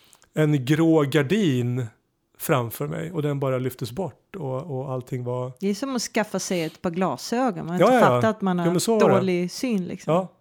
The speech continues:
Speaker 1: Eh, så att, eh, så det var ganska, det var ganska häftigt. Och, och, och det var under en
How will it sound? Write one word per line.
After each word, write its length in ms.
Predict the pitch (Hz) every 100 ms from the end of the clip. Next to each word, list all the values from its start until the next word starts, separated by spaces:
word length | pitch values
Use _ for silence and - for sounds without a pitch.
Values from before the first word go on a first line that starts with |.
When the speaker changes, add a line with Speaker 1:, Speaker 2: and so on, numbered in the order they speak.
| _ _ _ - _ _ _ _ -
Speaker 1:
Eh, 680 | 139 139 135 135 135 147 156 208 226 214 214
så 160 | -
att, 440 | 151 - _ _ 160
eh, 280 | 147 147
så 140 | 147 156
det 80 | 170
var 80 | 196
ganska, 320 | 151 - 135 131 135 156
det 60 |
var 80 | 156
ganska 260 | 170 - 123
häftigt. 640 | 143 - - 147 - -
Och, 220 | 156 202
och, 440 | 196 240 226 202 220
och 60 |
det 60 | 139
var 240 | 151 170
under 180 | 196 165
en 300 | 156 147 143